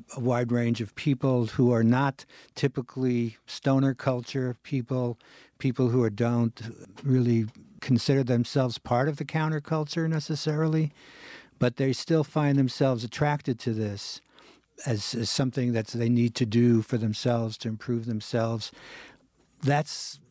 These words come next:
unusual, isn't it? I mean, to find that it becomes a something, is it a one percent thing? You know, do you feel like the, it's an elite group of people that have come to this realization that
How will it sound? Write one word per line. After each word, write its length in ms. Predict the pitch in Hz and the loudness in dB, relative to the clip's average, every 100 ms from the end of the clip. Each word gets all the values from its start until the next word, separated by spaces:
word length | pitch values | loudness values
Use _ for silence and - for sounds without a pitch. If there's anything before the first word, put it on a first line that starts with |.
| - | -2
unusual, 600 | 135 139 160 147 110 104 | 2 4 4 2 0 0
isn't 180 | 113 135 | 2 2
it? 140 | 135 | 4
I 40 | |
mean, 200 | 123 120 | 4 2
to 100 | 113 | 2
find 420 | 113 - 131 135 127 | -2 0 2 2 2
that 120 | 120 | 0
it 100 | 110 | -2
becomes 480 | 120 - 131 120 - | -2 -2 0 0 -2
a 80 | 107 | -6
something, 520 | - 123 117 117 117 | -2 -2 0 -2 0
is 100 | 110 | 0
it 80 | 110 | 0
a 80 | |
one 240 | 107 120 127 | 2 0 0
percent 460 | 123 120 127 127 | -4 -4 0 0
thing? 520 | - 151 139 135 127 104 - - - - | -2 -2 0 0 -2 -6 -16 -20 -12 -2
You 60 | 123 | 0
know, 120 | 117 | 0
do 80 | 120 | -2
you 60 | |
feel 260 | - 139 131 | 0 2 4
like 240 | 127 107 | 2 0
the, 220 | 120 110 - | -4 -8 -6
it's 280 | 131 104 117 | -10 -6 0
an 160 | 110 | 2
elite 440 | 110 113 120 131 - | 2 4 2 2 0
group 360 | 127 131 131 | 2 4 2
of 120 | 117 | -4
people 320 | - 131 139 131 | -2 -2 0 0
that 100 | 110 | 0
have 180 | 107 - | -2 -4
come 220 | 131 123 | -4 -2
to 100 | 127 | -4
this 300 | 123 120 - | -4 -4 -2
realization 720 | 127 123 107 117 120 131 113 | 0 0 0 0 0 -2 -2
that 160 | 98 | -2